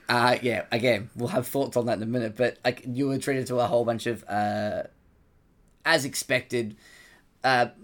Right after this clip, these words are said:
hit songs from, uh, mostly the eighties this time around, um, for Peter Quill's awesome mix. Um, yeah, so the ones that were featured mostly were, uh, um, Holding Out for a Hero by Bonnie Tyler.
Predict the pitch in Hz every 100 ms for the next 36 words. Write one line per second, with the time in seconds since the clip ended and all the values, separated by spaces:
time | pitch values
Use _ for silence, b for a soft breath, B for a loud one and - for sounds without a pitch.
0 | - _ - - 147 - - 127 120 120
1 | - - 107 104 104 107 - 101 101 -
2 | 123 180 202 180 156 120 127 120 98 95
3 | 101 87 82 71 57 58 - - 76 64
4 | 76 - 82 82 - _ - 95 98 95
5 | - 92 90 87 82 92 - 90 87 -
6 | - - B B B B B - 101 101
7 | 98 98 98 - _ _ _ _ _ _
8 | _ 123 127 98 117 113 113 107 95 98
9 | 104 101 95 - 120 120 104 110 104 101
10 | 101 90 98 95 - 98 98 117 120 113
11 | 107 101 101 117 120 113 101 104 101 -
12 | 120 120 123 117 113